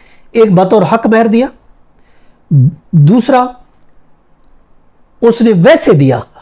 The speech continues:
हक महर के अलावा अगर वो देता है, हक महर के अलावा किसी कॉलम में लिखा हुआ है, गिफ्ट देता है, वैसे देता है।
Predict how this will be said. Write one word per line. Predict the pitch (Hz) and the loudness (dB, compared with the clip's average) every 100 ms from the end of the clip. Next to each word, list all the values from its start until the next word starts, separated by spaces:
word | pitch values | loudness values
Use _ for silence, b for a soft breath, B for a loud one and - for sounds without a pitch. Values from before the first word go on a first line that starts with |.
| - | -6
हक | 247 - | -4 0
महर | 214 247 | 0 0
के | 240 | -2
अलावा | 190 165 196 269 208 | 0 2 2 0 0
अगर | 160 147 | 0 0
वो | 139 | 0
देता | 123 117 139 | 0 -2 -4
है, | 175 - _ _ _ _ _ _ - _ _ - | -6 -10 _ _ _ _ _ _ -20 _ _ -6
हक | 226 226 | -4 0
महर | 220 226 | 0 0
के | 226 | 0
अलावा | 220 208 | 2 0
किसी | 190 180 180 | -2 -4 -4
कॉलम | - 220 254 220 | 0 0 0 0
में | |
लिखा | 156 151 156 | -2 -2 -2
हुआ | 143 147 | -2 -4
है, | - - - | -8 -12 -2
गिफ्ट | 156 208 226 190 | 0 0 0 0
देता | 160 151 147 | -2 -2 -6
है, | 147 - _ - | -6 -14 _ -4
वैसे | 185 285 285 | 0 0 0
देता | 175 117 - | -2 -2 -6
है। | 127 | -16